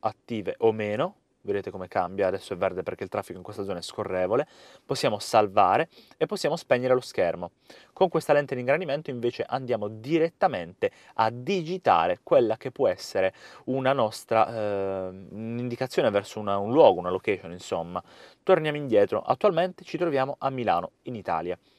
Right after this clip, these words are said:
Premiamo però su Nav, che è appunto la navigazione vera e propria, perché quella era la mappa, che sono due cose diverse. Abbiamo le shortcut per raggiungere, diciamo, de-, le scorciatoie in italiano per raggiungere casa, ufficio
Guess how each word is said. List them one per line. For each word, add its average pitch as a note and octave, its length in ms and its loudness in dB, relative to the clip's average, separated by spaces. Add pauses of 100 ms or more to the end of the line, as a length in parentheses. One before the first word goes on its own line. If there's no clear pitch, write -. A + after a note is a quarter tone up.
(380)
Premiamo C3+ 520 2
però C3+ 320 4
su - 320 -8
Nav, G#2+ 500 2
che C#3 140 2
è - 20 8
appunto G#2+ 540 -2
la A2 100 4
navigazione A#2+ 500 -2
vera G#2 120 4
e - 40 -4
propria, G#2+ 220 -2
perché - 240 -12
quella C3+ 200 0
era G#2+ 120 2
la A2 220 4
mappa, F#2+ 380 -4
che - 120 -10
sono A#2 240 -8
due A#2 100 -2
cose G2+ 220 -6
diverse. F2 560 -6 (300)
Abbiamo F#3 260 8
le A#2+ 100 6
shortcut - 560 4
per G#2 140 2
raggiungere, G#2+ 640 -2
diciamo, F#2+ 340 -4
de-, G#2+ 200 2
le A2 160 2
scorciatoie B2+ 720 2
in F#2+ 60 -12
italiano G2 340 -4
per G2+ 120 -10
raggiungere G#2 400 -2 (300)
casa, A#2+ 440 4
ufficio A#2+ 500 -4